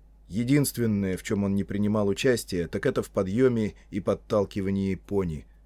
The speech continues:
Они едва втащили бедное животное на перевал. Фродо, дрожа от усталости и напряжения, упал на камни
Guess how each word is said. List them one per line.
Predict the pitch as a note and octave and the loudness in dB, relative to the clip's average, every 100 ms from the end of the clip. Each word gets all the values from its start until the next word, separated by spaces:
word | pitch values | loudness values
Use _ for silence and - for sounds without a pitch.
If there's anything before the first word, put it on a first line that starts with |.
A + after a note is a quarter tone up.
| - - - - - - - - - | -20 -20 -20 -20 -20 -20 -20 -20 -6
Они | G#2+ B2 | 0 2
едва | B2 B2+ C3 | 4 4 6
втащили | C3+ - B2+ - C3+ A#2 | 4 4 0 2 2 4
бедное | G2+ A2+ F#2 G#2 G2+ | 4 2 2 0 0
животное | G#2 A2 A2 A2+ G2 | 0 0 0 0 -2
на | F#2 | -2
перевал. | F2+ G#2+ G2 F2+ D#2+ - - - - - - - - - - | -4 -2 0 0 -4 -8 -18 -20 -20 -20 -20 -20 -20 -20 -20
Фродо, | - B2 A#2+ G#2+ | -4 4 6 6
дрожа | F#2+ G#2 A#2 G#2 A2 | 0 4 4 6 4
от | G#2 | 4
усталости | G#2+ - B2 A2 G2 - | -2 0 2 4 0 -2
и | G2+ | -2
напряжения, | G2 - G#2 G#2 A#2+ G#2 G2 F2+ - - - | -2 -2 -2 2 2 4 0 -2 -10 -18 -8
упал | A2+ - A#2+ A2 | -4 4 4 4
на | A2 | 0
камни | - C3 A#2+ A2 F2+ | 2 2 4 2 -2